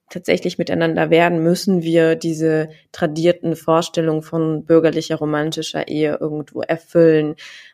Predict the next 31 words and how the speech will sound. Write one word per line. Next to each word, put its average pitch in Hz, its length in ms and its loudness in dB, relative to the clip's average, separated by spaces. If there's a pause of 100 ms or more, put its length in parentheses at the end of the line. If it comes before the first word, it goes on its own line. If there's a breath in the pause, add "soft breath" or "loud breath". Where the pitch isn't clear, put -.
ähm, 156 260 0
können 156 220 -2
wir 151 80 0
uns 160 180 -6
nicht 165 180 -6
dafür - 320 -4
öffnen, 170 540 0 (260 loud breath)
dass - 200 -6
wir 170 100 -4
vielleicht 170 560 -2
eben 165 380 0
uns 165 200 -6
von 170 240 -6
gewissen 165 380 -6
Vorstellungen 175 580 -4
verabschieden 160 800 -4
und 165 160 -6
dafür 156 300 -4
andere 170 440 -2
vielleicht 165 480 -4
mit 170 240 -10
aufnehmen, 156 600 -2
dass 143 140 -10
es - 180 -10
auf 165 120 -8
eine 170 120 -4
gewisse 165 600 -6
Art - 120 -8
und 170 60 -12
Weise 165 220 -2
eine 160 220 -4